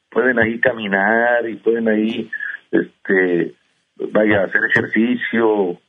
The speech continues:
eh, todo ese tipo de cosas que lo hacen al aire libre, pues de alguna manera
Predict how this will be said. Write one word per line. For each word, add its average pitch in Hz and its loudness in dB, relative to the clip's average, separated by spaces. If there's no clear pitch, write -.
eh, 95 -2
todo 151 2
ese 147 0
tipo 151 0
de - -2
cosas 123 0
que - -6
lo 101 0
hacen 131 0
al 127 2
aire 135 2
libre, 131 0
pues 101 -2
de 110 0
alguna 113 0
manera 120 2